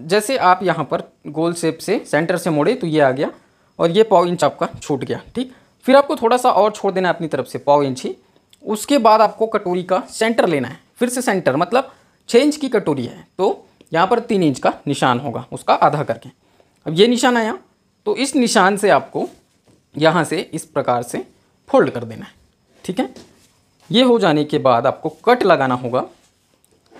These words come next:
ये कट कुछ इस तरह से लगेंगे, ये सेंटर का, तो ये आपका कटोरी का डॉट बनेगा। बिल्कुल क्लियर है, कहीं पर कोई डाउट आपको नहीं होना चाहिए, ठीक है। इस तरह से कटोरी बनाओगे बहुत अच्छी फिटिंग आएगी। अगर आपको बनाने में तकलीफ है, फरमे के झंझट में नहीं पड़ना चाहते,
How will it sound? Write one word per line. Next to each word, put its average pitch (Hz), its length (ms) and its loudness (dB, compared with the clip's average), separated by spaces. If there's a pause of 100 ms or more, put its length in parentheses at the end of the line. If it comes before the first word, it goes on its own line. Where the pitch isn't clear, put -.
(480)
ये 190 160 4
कट 196 220 -2
कुछ - 180 -6
इस 202 220 -2
तरह 151 140 4
से 143 140 -2
लगेंगे, 127 320 0
ये 165 160 -6
सेंटर 117 320 -6
का, - 240 -10 (480)
तो 190 60 4
ये 240 180 4
आपका 214 340 4
कटोरी 180 340 -2
का 208 140 -4
डॉट 143 340 -2
बनेगा। 120 340 -8 (180)
बिल्कुल 262 300 0
क्लियर 269 260 2
है, 277 60 2
कहीं 220 260 0
पर 247 140 2
कोई 226 240 2
डाउट 180 320 2
आपको 165 220 -4
नहीं 151 240 -4
होना 120 200 -8
चाहिए, - 300 -20 (120)
ठीक 202 140 -2
है। 233 100 -4 (320)
इस 208 140 -4
तरह 214 120 4
से 208 100 -2
कटोरी 196 300 0
बनाओगे 196 280 -2
बहुत 214 220 -4
अच्छी 202 220 -6
फिटिंग 175 320 -2
आएगी। 123 200 -4 (260)
अगर 180 200 4
आपको 226 200 0
बनाने 190 280 0
में 214 140 -6
तकलीफ 196 420 -4
है, 220 100 0
फरमे 170 280 -2
के 185 100 -2
झंझट 147 420 -4
में 120 60 -4
नहीं 170 140 2
पड़ना 208 240 0
चाहते, 214 360 -2